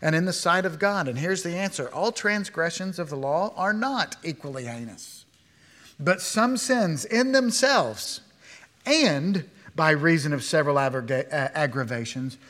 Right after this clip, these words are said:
are more heinous in the sight of God than others.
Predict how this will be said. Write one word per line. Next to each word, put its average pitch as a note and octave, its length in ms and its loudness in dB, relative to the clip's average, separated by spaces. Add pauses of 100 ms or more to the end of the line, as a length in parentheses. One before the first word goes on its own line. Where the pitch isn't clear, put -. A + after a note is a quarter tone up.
(200)
are C#3 160 2
more E3+ 500 2 (180)
heinous D3+ 600 -2
in B2+ 120 -4
the A#2 80 -4
sight C3+ 380 -4
of A2+ 180 -8
God A2 480 -4 (1000)
than A2 240 -8
others. - 640 -18